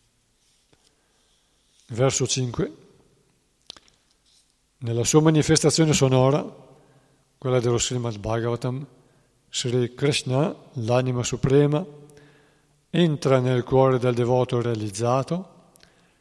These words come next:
e si siede sul fiore di loto della sua relazione d'amore, purificando il cuore del devoto dalla polvere che si è accumulata a causa del contatto con la materia,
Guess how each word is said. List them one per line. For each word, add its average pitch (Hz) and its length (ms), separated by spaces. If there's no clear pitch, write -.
e 127 140
si 131 120
siede 180 300
sul 139 220
fiore 127 460
di 113 120
loto 139 480
della 123 240
sua 131 260
relazione 120 580
d'amore, 113 600
purificando 117 640
il 117 80
cuore 131 300
del 120 160
devoto 127 440
dalla 127 220
polvere 147 460
che 123 180
si - 160
è 127 60
accumulata 123 1000
a 120 60
causa 127 420
del 117 160
contatto 123 600
con 117 140
la 117 80
materia, 113 580